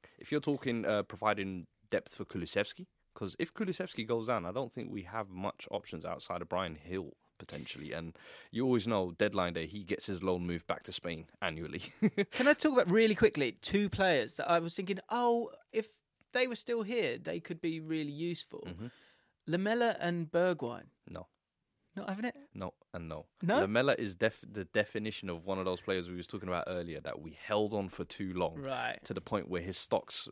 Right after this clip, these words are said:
Speaker 1: meant nothing. Like, we chucked him in as a freebie to buy Gil. <laughs> That's, and, and, and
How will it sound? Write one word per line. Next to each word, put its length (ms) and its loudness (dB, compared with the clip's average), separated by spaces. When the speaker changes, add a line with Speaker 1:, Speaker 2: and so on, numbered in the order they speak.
Speaker 1:
meant 260 -4
nothing. 460 -4
Like, 200 2
we 380 -4
chucked 340 -8
him 220 2
in 240 0
as 160 -2
a 60 0
freebie 560 -4
to 100 -12
buy 240 2
Gil. 300 -2
<laughs> 420 -6
That's, 240 4
and, 240 10
and, 240 8
and 220 4